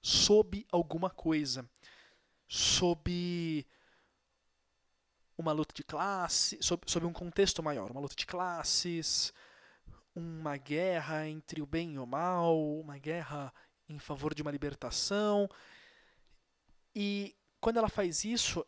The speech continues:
ela transforma isso, ela objetifica isso, ela encarna isso no aspecto de um líder,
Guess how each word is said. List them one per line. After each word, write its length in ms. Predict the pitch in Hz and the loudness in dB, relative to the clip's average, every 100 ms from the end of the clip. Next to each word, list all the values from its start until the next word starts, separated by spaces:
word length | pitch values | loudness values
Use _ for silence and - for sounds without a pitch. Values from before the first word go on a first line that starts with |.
| _ | _
ela 540 | 175 180 185 180 180 - _ _ _ _ _ _ _ _ _ _ _ _ _ | -2 0 0 0 0 -6 _ _ _ _ _ _ _ _ _ _ _ _ _
transforma 960 | - 185 185 - - 202 233 185 139 120 - - _ _ _ _ _ _ _ - _ | -4 -2 2 2 4 2 2 0 -4 -8 -12 -20 _ _ _ _ _ _ _ -20 _
isso, 320 | 175 180 - - | -4 -4 -4 -4
ela 160 | 156 - | -4 -2
objetifica 720 | 160 160 165 - 220 - 151 | -4 -4 -4 -4 -6 -6 -8
isso, 460 | 165 208 - 147 139 _ _ _ _ _ | -6 -4 -4 -6 -12 _ _ _ _ _
ela 200 | - 156 - | -8 -8 -4
encarna 600 | 175 - 196 202 180 147 | -6 -2 0 0 0 -4
isso 340 | 160 208 - | -4 -2 -2
no 80 | 175 | -4
aspecto 440 | 160 - - - | -6 0 0 0
de 80 | 165 | -6
um 80 | 180 | -6
líder, 400 | 175 170 - 151 | -8 -10 -10 -14